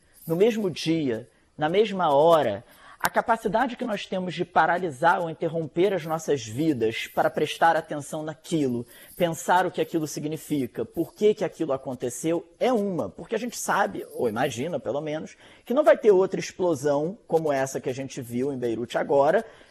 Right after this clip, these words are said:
no outro dia, no outro dia, no outro dia.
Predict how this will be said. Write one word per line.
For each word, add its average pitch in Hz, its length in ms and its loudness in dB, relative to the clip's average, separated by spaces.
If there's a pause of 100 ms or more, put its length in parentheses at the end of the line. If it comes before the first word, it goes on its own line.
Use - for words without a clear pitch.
(140)
no 254 120 4
outro 226 260 6
dia, 180 480 2
no 165 120 -2
outro 165 260 4
dia, 160 480 2
no 180 100 -6
outro 170 260 -2
dia. 139 400 -2